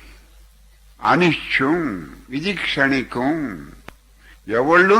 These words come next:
నా వాళ్ళు కాదు, నేను ఎవరి వాడిని కాదు అనుకుంటూ మీ ఇంటికాడ పని చేసుకోమన్నాడు. ఇది బాగా అర్థం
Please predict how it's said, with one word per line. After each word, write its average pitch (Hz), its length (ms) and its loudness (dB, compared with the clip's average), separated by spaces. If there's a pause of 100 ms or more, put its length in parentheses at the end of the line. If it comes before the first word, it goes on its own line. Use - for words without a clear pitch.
(140)
నా 165 80 8 (120)
వాళ్ళు 139 300 6 (140)
కాదు, 101 360 2 (360)
నేను 196 200 6 (140)
ఎవరి 170 340 4
వాడిని 151 340 6 (140)
కాదు 101 300 2 (240)
అనుకుంటూ 202 580 0 (160)
మీ 262 160 6
ఇంటికాడ 208 320 2 (100)
పని 147 240 2
చేసుకోమన్నాడు. 87 760 -6 (2250)
ఇది 104 200 -16
బాగా 170 180 -2
అర్థం 143 240 -2